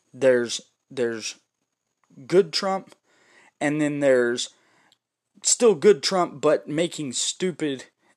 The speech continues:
decisions Trump. And this falls into the second category, because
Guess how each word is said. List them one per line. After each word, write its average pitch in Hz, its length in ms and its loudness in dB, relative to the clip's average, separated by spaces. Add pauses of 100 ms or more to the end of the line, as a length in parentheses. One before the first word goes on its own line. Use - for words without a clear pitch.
(360)
decisions 117 880 -4
Trump. - 420 -6 (640)
And 143 520 0
this 202 200 2
falls 156 280 2
into 139 140 -4
the 120 100 -6
second - 360 0
category, 104 560 -6
because 120 360 -4